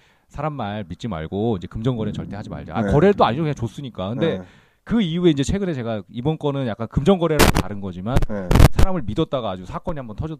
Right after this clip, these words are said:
Speaker 1: 터지고 그렇게
Speaker 2: 네,
Speaker 1: 당해보니까
Speaker 2: 그렇지. 네.
Speaker 1: 와, 이거는 진짜 사람이 너무 착하게만 살면 안 되나?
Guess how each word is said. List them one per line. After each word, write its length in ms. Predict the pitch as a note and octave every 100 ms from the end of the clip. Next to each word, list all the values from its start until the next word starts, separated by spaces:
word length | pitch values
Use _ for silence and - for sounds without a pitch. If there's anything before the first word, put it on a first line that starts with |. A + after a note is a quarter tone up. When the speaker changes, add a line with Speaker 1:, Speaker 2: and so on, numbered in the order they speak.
| -
Speaker 1:
터지고 460 | - E3 D#3 B2+
그렇게 220 | - F#2
Speaker 2:
네, 60 | G#2+
Speaker 1:
당해보니까 440 | G2+ F2+ E2 D#2
Speaker 2:
그렇지. 400 | A#2 D3 A#2 G2+
네. 60 | F2+ E2+ _ _
Speaker 1:
와, 340 | D#2 F#2 G#2+
이거는 640 | G2+ A#2 C3+ F#3 F3 F2
진짜 280 | D2 G2+ B2
사람이 600 | B2 E3+ D#3+ F3+ F3+ G2+ _ _ - - - - - - - _ _
너무 180 | - F3+
착하게만 440 | B3 - B3+ C#4 B3
살면 280 | A3 B3+ B3
안 180 | G2+
되나? 340 | G2+ B2+ B2+